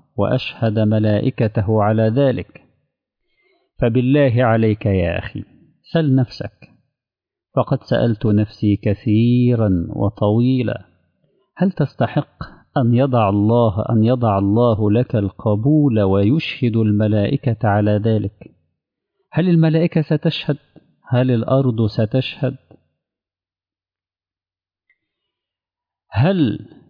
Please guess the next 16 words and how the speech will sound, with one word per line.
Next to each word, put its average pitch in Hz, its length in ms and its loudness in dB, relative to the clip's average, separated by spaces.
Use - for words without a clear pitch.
فكرك 113 640 -2
وخبايا 139 960 2
نفسك 113 720 -2
وما 127 400 2
يمليه 113 640 2
عليك 107 540 0
قلبك 104 680 -2
وما 117 420 2
تضمره 110 640 2
في 127 240 0
خواطرك 110 840 -2
سيشهد؟ - 680 -4
هل 175 160 0
سيشهدون 165 640 0
أنهم 156 400 2
يحبونك، 135 1160 0